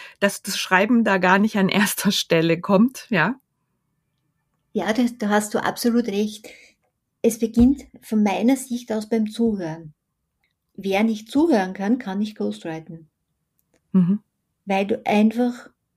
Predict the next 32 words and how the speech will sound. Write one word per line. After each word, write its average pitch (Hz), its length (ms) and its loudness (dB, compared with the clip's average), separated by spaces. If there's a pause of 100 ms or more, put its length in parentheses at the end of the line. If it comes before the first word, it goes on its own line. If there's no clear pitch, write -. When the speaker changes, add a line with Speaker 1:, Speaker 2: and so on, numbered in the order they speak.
(140)
Speaker 2:
du 214 140 -6
brauchst 196 600 0
es, 247 200 2
dass 214 220 -2
du - 100 -2
auch 208 120 -4
die 226 160 -4
Zwischentöne 214 720 -2
hörst. 185 420 -4 (320)
Das 208 160 -8
nächste 202 360 -2
ist 214 160 0
das 220 140 -6
Fragen, 175 680 -4
Nachfragen. 170 800 -4 (1200)
Wenn 202 160 4
du 226 100 6
was 220 200 2
hörst, 214 380 0 (240)
nicht 247 280 4
davon 240 220 4
ausgehen, 214 520 2
es 214 160 -6
ist 226 240 -2
eh 208 180 -4
so, 226 320 0
wie 220 140 -4
ich 214 40 -4
das 220 160 2
jetzt 208 180 -6
verstanden 202 600 -4
hab. 269 200 -2